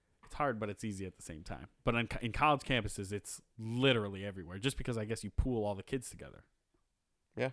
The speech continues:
Speaker 1: So that makes
Speaker 2: I knew
Speaker 1: sense.
Speaker 2: a ton of kids who back in the day would be like, "Yo, do you have any Adderall?" Like, just anybody in the
Speaker 1: Uh,
Speaker 2: room. They'd be
Speaker 1: anybody.
Speaker 2: like, "Anybody here got s-, any Adderall?" Like, as if it was like, "Can I hit somebody's Juul?"
Speaker 1: I was just about to say that, a Juul
Speaker 2: <laughs>
Speaker 1: pod.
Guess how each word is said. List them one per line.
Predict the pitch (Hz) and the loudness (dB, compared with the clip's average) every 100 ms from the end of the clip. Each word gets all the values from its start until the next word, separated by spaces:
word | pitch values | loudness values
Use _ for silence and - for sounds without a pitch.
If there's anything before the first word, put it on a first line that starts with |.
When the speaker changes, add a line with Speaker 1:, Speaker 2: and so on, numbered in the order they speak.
| - | -4
Speaker 1:
So | - | -2
that | 113 117 | 0 0
makes | 87 - | -4 -4
Speaker 2:
I | 127 | 2
knew | 170 | 6
Speaker 1:
sense. | 160 | 4
Speaker 2:
a | - | 4
ton | 143 | 2
of | 147 | 2
kids | 117 107 - - | -2 -2 -10 -6
who | 113 | -2
back | 107 110 107 | 2 2 0
in | 110 | -2
the | |
day | 104 113 113 | 0 2 2
would | 110 | 0
be | 107 107 | -2 -2
like, | 107 | 0
"Yo, | 127 | 0
do | 101 - | 0 -6
you | - | -6
have | 143 | -4
any | 185 | 0
Adderall?" | 135 110 120 | 0 0 0
Like, | - 110 | 0 -2
just | 120 - _ - - | -6 -10 _ -18 -10
anybody | - 160 156 160 147 | -4 -2 2 4 4
in | 147 | 4
the | 131 | 4
Speaker 1:
Uh, | |
Speaker 2:
room. | 127 | 6
They'd | 131 | 6
be | |
Speaker 1:
anybody. | 127 113 139 | 6 6 4
Speaker 2:
like, | 120 | 4
"Anybody | 135 185 285 | -2 0 2
here | 277 | 2
got | 247 | 0
s-, | 233 - | -2 -4
any | - 160 | -2 2
Adderall?" | 113 120 143 170 - | 4 4 4 2 -2
Like, | 127 | 0
as | 127 139 | 2 2
if | 139 | 2
it | |
was | 127 120 | 2 2
like, | 113 - | 0 -2
"Can | - | 0
I | 175 | 0
hit | - | 0
somebody's | 214 220 175 | 2 2 2
Juul?" | - 117 180 - _ - - | 0 0 -2 -8 _ -6 2
Speaker 1:
I | 160 | 2
was | 139 | 2
just | 165 160 | 0 8
about | 165 | 8
to | 156 | 8
say | 147 | 8
that, | 147 123 | 8 6
a | |
Juul | 120 143 143 143 | 6 6 6 6
Speaker 2:
<laughs> | 381 | 4
Speaker 1:
pod. | 101 95 | 2 -4